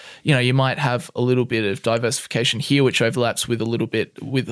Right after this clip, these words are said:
overlaps with this E T F, and th-, this other E T F that you want overlaps with this. It's not really an issue. Um, it's just not necessary. You don't, probably don't need to have five or ten different E T Fs, I suppose.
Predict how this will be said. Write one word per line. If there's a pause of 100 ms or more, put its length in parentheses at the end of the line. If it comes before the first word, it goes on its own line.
overlaps
with
this
E
T
F,
and
th-,
this
other
E
T
F
that
you
want
overlaps
with
this. (160)
It's
not
really
an
issue. (360)
Um, (840)
it's
just
not
necessary.
You
don't, (140)
probably
don't
need
to
have
five
or
ten
different
E
T
Fs,
I
suppose.